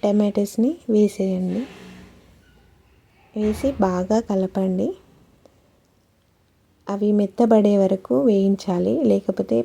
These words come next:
పచ్చివాసన వస్తాయండి అవి కూడా. బాగా కొంచెం మెత్తపడేలా వేయించండి.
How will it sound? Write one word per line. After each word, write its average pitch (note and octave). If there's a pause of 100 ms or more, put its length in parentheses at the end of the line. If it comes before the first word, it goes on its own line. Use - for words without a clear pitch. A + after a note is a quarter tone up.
పచ్చివాసన G#3
వస్తాయండి F#3
అవి F3
కూడా. F3+ (1000)
బాగా F#3+
కొంచెం G#3+
మెత్తపడేలా G3
వేయించండి. F#3+